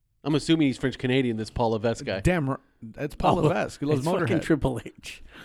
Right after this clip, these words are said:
Speaker 1: Oh, he came to play the game.
Speaker 2: Mm-hmm.
Speaker 3: Um, he, does, I don't think he would wanna be called his real name, does he? Is he get,
Speaker 2: It's Paul Levesque.
Speaker 3: is he called Triple H on the, on T V?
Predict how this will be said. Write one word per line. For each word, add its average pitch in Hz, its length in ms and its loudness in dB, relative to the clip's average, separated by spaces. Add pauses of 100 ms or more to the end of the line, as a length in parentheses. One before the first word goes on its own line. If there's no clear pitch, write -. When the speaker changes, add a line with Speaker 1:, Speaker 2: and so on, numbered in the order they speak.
(140)
Speaker 1:
Oh, 120 100 0
he 147 100 4
came 185 200 0
to 165 80 -6
play 180 180 0
the 165 80 -4
game. 175 300 -6 (500)
Speaker 2:
Mm-hmm. 123 340 -4
Speaker 3:
Um, 139 460 2 (300)
he, - 160 -10 (600)
does, 143 340 -2
I 131 80 -2
don't 185 180 0
think 135 120 -6
he 127 80 -2
would 117 200 -2
wanna 120 240 -4
be 127 140 -4
called 110 240 -6
his 117 180 -10
real 113 100 -6
name, 104 220 -8
does 117 200 -6
he? - 80 -14 (800)
Is 131 100 -4
he 143 80 -4
get, 160 160 -2 (280)
Speaker 2:
It's 165 120 -6
Paul 247 240 0
Levesque. 302 240 -2
Speaker 3:
is 147 60 2
he 180 40 0
called 175 240 -2
Triple 175 320 0
H 165 180 0
on 160 140 0
the, 127 220 -2 (480)
on 123 200 -6
T 143 200 -6
V? 135 180 -6